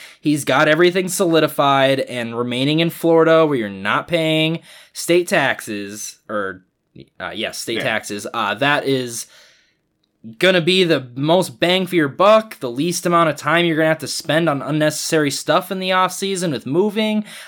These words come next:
Speaker 1: Uh, you can just get into the nitty gritty with your quarterback and work on, you know,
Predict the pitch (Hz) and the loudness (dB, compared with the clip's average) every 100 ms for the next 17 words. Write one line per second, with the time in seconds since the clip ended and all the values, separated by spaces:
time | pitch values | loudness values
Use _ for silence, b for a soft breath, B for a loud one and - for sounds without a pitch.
0 | B 127 131 131 143 135 127 - 147 135 | B -2 0 0 -2 -4 -8 -4 -4 -4
1 | - 143 135 127 120 143 151 131 156 175 | -6 -4 -2 -2 -2 0 -2 -2 2 4
2 | 190 175 160 131 127 - 196 202 185 202 | 4 0 0 -4 -4 0 2 2 2 2
3 | 208 208 127 110 143 151 147 147 139 135 | 2 0 -6 -2 -2 0 0 0 -2 -6
4 | B B - 135 156 165 156 | B B -6 0 4 2 0